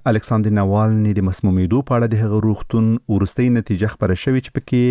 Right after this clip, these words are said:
دی، اه، بستر و او تر دې پیښې دوې ورځې مخکې په خپله نوالني یوه ویډیو خپره کړه چې پکې دی د روسیې د استخباراتو د یوه غړي له خولې خبرې اخلي. احمد شیبر په دې اړه د ازادي راډیو د خبر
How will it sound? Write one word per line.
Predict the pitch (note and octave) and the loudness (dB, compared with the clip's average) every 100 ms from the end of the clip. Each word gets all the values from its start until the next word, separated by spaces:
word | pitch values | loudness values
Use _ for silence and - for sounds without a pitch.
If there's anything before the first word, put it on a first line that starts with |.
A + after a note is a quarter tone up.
| B2 - _ - F#2 F2 G2+ | 0 -6 _ -2 -2 0 0
دی، | B2+ C3 D#3+ _ - - - - | 2 0 -6 _ -20 -20 -20 -4
اه، | G#2 F#2 F#2 F2+ F2+ | 0 2 4 2 -2
بستر | E2+ - - A2+ | -4 -6 -2 0
و | A#2 | 2
او | A#2 | 0
تر | A#2 - G2+ | 0 -2 -2
دې | F#2 A#2 B2 | 0 0 0
پیښې | A#2+ - G2+ | -2 -2 0
دوې | A2+ A2+ | 0 2
ورځې | F#2+ F2 | 0 0
مخکې | F2 - - | -2 -4 -6
په | F#2 | -4
خپله | - F2+ | -2 0
نوالني | F2 F2+ G2+ G#2+ | 2 2 2 2
یوه | G#2 F#2+ F2 | 2 0 0
ویډیو | F2+ G#2 | 0 0
خپره | - A2+ | -2 -4
کړه | A2+ A#2+ | -4 -4
چې | - | -6
پکې | - - A#2 A2+ - B2 G2 F2 | -8 -2 0 0 -4 -2 0 2
دی | F#2 G2+ | 2 0
د | F#2+ F#2 | 0 0
روسیې | F2+ - A#2+ | 0 0 -2
د | |
استخباراتو | G2+ - F#2+ F2+ - F#2 | -2 -2 0 0 -2 -2
د | |
یوه | F2+ F2 - | 0 0 0
غړي | A2+ A2+ A2 G2+ | 0 2 2 2
له | G2+ G#2 - | 0 -2 -8
خولې | - - F2+ F#2 - - | -8 -2 0 0 -6 -4
خبرې | F#2 E2+ E2+ F2 | -2 0 0 -2
اخلي. | - A#2 | -2 -2
احمد | A2+ C3 | 0 0
شیبر | C3 C#3+ | -2 -4
په | C#3 B2+ | -2 0
دې | |
اړه | B2+ B2 | 0 0
د | |
ازادي | B2 A2+ B2 | 0 0 0
راډیو | A#2 A2+ | 2 0
د | A2 | 0
خبر | G#2+ G#2+ | -2 -2